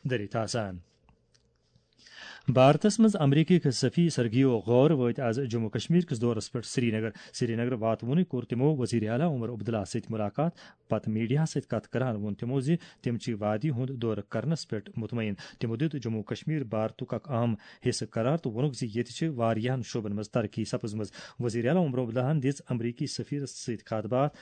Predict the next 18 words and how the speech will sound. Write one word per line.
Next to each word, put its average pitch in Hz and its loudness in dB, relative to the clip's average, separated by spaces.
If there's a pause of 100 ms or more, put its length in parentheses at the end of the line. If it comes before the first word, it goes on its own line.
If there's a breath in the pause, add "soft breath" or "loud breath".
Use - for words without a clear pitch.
(140 loud breath)
کافی 120 -2
سود 120 -4
مند 107 -2 (180)
قرار۔ 110 0 (280 loud breath)
تمو 117 -2 (120)
وون 127 -2
زِ 185 2 (300 loud breath)
کت 127 0
باتھ 123 -2
دوران 117 0
رود 117 -4
بھارت 110 -4
امریکہ 123 -2
چہ 139 -4
مشترکہ 131 -6 (260 loud breath)
شراکت 117 -2
داری، 127 -2
داری 127 0